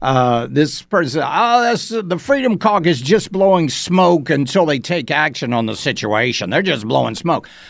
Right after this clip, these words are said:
Excuse me? So let me ask you something here, uh, seven seven three. What's the Republican caucus doing? I read a quote today. It was from Rumi that said, "When planning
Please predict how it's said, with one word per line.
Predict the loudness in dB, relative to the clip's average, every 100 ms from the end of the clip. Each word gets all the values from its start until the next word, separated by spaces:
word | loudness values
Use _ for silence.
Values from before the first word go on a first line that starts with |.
| -20 _ _ _ _ _ _ -20 _ _
Excuse | -12 -4 2 2
me? | 2 -4 -8 _ _ _ _ _ _ _ _ _ _
So | -2 0
let | 2 0
me | 2
ask | 0 0
you | 0
something | 2 0 2 0 -2
here, | 0 2 2 0
uh, | 2 2
seven | 2 -2 -2
seven | 0 0 2 0
three. | 2 2 0 _ _ _ _ _ _ _ _ -2
What's | -2 0
the | 0
Republican | 0 2 0 -2 -2 -2
caucus | 4 2 2 -4
doing? | -4 -4 -6 -20 _ _ _ _ _ _ _ _ _ _ _ -4
I | 0
read | 2 0
a |
quote | 0 0 0 0
today. | 0 2 2 0 -8 _ _ _ _ _ _ _ -6
It |
was | 0 0
from | 0 0 4
Rumi | 4 2 -4 _ _ _ _ _ _ _ _ _
that | -2 -2
said, | 2 2 4 2 -6
"When | 0 2 2
planning | 0 2 2 4 2 0